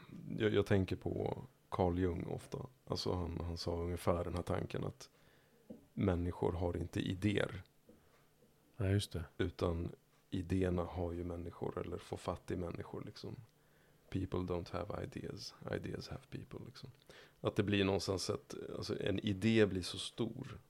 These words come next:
Speaker 1: Och det här är vare sig den är sekulär eller inte. Så, och jag menar, kommunismen är ju ett praktexempel på en sekulär sån här ideologi som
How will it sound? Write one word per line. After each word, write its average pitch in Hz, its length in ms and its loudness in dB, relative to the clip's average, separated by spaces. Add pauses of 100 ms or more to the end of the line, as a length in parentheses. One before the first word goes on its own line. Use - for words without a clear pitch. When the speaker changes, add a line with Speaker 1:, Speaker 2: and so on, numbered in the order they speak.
(520)
Speaker 1:
Och 113 120 -2
det 95 100 2
här 98 180 6
är 98 40 6
vare 92 280 2
sig 95 160 -2
den 87 140 0
är 90 40 0
sekulär 95 760 0
eller - 220 -2
inte. - 260 -8 (1040)
Så, - 460 2 (240)
och - 380 0
jag 101 80 10
menar, 92 140 4
kommunismen 95 840 6
är - 120 0
ju 82 120 -2
ett - 180 -12
praktexempel 92 880 -4
på 95 180 -6
en - 240 -6 (1000)
sekulär 90 720 0 (120)
sån - 240 -2
här 85 160 -2
ideologi - 560 -6
som - 300 -6